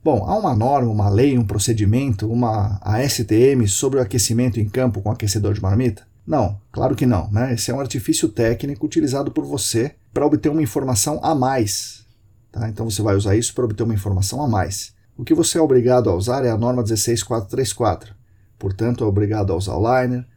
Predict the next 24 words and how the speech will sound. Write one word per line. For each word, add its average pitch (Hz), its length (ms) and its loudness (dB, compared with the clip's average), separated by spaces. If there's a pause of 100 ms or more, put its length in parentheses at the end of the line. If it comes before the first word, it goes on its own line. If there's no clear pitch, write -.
(120)
obrigado 107 340 0
a 101 40 -4
fazer 104 240 -2
uma 104 100 -2
varredura 101 420 2
com 101 140 -6
pid 107 200 -2
a 117 40 2
frio, 131 420 0 (300)
obrigado 113 420 2
a 123 60 0
preservar 110 520 0
corretamente 113 640 -2
as 107 100 -2
amostras 101 380 0
de 110 80 -6
solo. 101 420 -4 (280)
Aquecer 139 480 0
as 151 120 0
amostras 120 520 0
é 120 40 0
algo 123 400 0
a 143 140 0
mais. 113 600 0